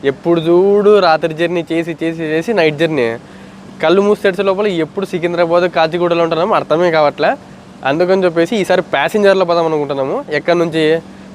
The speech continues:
ప్రజెంట్ అయితే గుత్తిలో ఉన్నా. గుత్తి నుంచి గుంటకల్కి పోలా. గుంటకల్ నుంచి అయితే ప్యాసింజర్ ఉంది. అది ట్రైన్ పేరు ఏదో తెలియదు, మర్చిపోతే. ఇప్పుడైతే గుత్తి నుంచి అయితే గుంటకల్కి నాందేడ్ ఎక్స్‌ప్రెస్ ఉంది.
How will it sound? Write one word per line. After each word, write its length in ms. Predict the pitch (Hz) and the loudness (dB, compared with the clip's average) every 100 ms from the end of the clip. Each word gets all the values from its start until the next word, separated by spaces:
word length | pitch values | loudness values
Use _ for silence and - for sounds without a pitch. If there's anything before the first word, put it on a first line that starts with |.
| - | -2
ప్రజెంట్ 320 | 143 156 190 | 0 2 2
అయితే 160 | 180 190 | 2 0
గుత్తిలో 340 | 165 151 175 | -2 -2 2
ఉన్నా. 180 | 165 170 | 2 2
గుత్తి 380 | 226 156 151 190 | -2 -6 -4 0
నుంచి 240 | 180 185 | 0 0
గుంటకల్కి 460 | 175 160 170 185 165 | -2 0 2 2 0
పోలా. 280 | 151 156 208 - - - 147 | 0 0 -4 -8 -20 -18 -4
గుంటకల్ 420 | 156 175 180 202 | 0 2 2 2
నుంచి 120 | 190 | 2
అయితే 200 | 170 160 | 0 -2
ప్యాసింజర్ 480 | 226 170 156 190 180 | -2 0 0 0 0
ఉంది. 280 | 160 139 190 285 - - - 131 | 0 0 -4 -4 -14 -20 -10 -4
అది 300 | 139 139 131 | 0 0 2
ట్రైన్ 280 | 143 147 | 0 2
పేరు 120 | 156 156 | 2 2
ఏదో 100 | 147 | 0
తెలియదు, 340 | - 156 151 | 0 0 2
మర్చిపోతే. 560 | 139 123 147 139 147 277 - - - | -2 -2 -4 -2 -2 -4 -12 -20 -10
ఇప్పుడైతే 360 | 147 180 180 220 | -2 0 2 2
గుత్తి 260 | 170 156 | 0 -2
నుంచి 240 | 196 196 190 | 0 2 2
అయితే 240 | 185 233 | 2 0
గుంటకల్కి 520 | 190 175 170 175 175 | 0 0 0 0 -2
నాందేడ్ 360 | 226 156 170 185 | 0 2 4 2
ఎక్స్‌ప్రెస్ 360 | 175 - 151 139 | 2 -2 -4 -4
ఉంది. 200 | 117 | -6